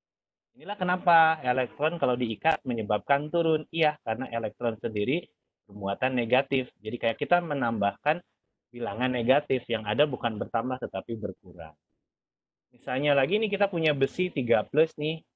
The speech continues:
besi tiga plus, kemudian mengikat elektron dan dia berubah menjadi besi dua plus. Ya.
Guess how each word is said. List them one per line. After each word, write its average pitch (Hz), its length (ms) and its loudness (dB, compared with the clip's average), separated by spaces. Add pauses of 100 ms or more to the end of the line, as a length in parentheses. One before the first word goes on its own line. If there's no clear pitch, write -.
(340)
besi 127 340 -10
tiga 107 380 2
plus, 120 320 -2 (880)
kemudian 131 320 -6
mengikat 131 480 0
elektron 120 480 0
dan 120 240 2
dia 165 160 2
berubah 131 320 2
menjadi 113 480 -2
besi 110 260 -6
dua 95 380 -4
plus. 98 180 -14 (1400)
Ya. 123 180 -20